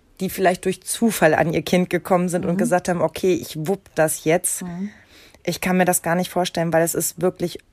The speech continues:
Speaker 1: in vielen Situationen so schwer, was du gerade eben gesagt hast, wo man wirklich auch mal um die Situation weint.
Speaker 2: Ja.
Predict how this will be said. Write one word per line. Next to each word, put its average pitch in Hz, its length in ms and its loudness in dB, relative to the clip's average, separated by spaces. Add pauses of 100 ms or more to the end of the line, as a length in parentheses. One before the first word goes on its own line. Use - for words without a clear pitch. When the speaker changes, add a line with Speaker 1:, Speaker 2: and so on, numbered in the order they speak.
(160)
Speaker 1:
in 180 180 0
vielen 190 440 0
Situationen 170 680 -2
so 165 140 -4
schwer, 165 280 0
was 160 120 -2
du 170 80 -8
gerade 170 200 0
eben 165 140 0
gesagt 165 340 -2
hast, 170 140 -6
wo 180 60 2
man 175 180 4
wirklich 175 320 -2
auch - 120 0
mal 185 100 2
um 170 160 0
die 156 80 -4
Situation 170 640 -2
weint. 160 320 -2 (280)
Speaker 2:
Ja. 175 140 -10